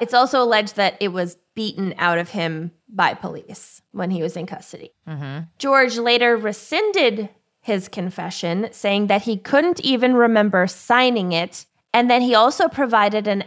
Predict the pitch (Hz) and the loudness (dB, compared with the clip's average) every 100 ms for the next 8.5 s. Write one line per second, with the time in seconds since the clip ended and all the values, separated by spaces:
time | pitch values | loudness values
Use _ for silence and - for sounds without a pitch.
0 | - 233 370 339 196 160 117 107 - - | 0 2 4 2 2 -4 -4 -10 -16 -20
1 | _ _ _ _ 262 247 240 226 220 214 | _ _ _ _ -2 2 2 4 2 2
2 | 247 208 233 226 220 214 202 208 262 339 | -4 0 2 2 2 0 2 4 4 2
3 | 285 285 277 277 233 233 220 226 226 196 | 2 4 4 2 2 0 4 4 6 4
4 | 190 - 202 226 220 233 226 214 - 233 | 0 -8 -4 -2 0 -2 -2 -4 -6 2
5 | 240 202 175 175 - 196 208 196 196 185 | 2 2 -2 -8 -6 -4 0 0 0 -2
6 | 185 196 190 185 180 185 - 196 165 170 | 0 0 0 0 -4 -8 -6 0 0 0
7 | - 180 180 - 254 302 247 214 202 196 | -6 -4 -4 -2 -4 0 0 2 2 0
8 | - 202 185 180 - | 0 0 2 -2 -6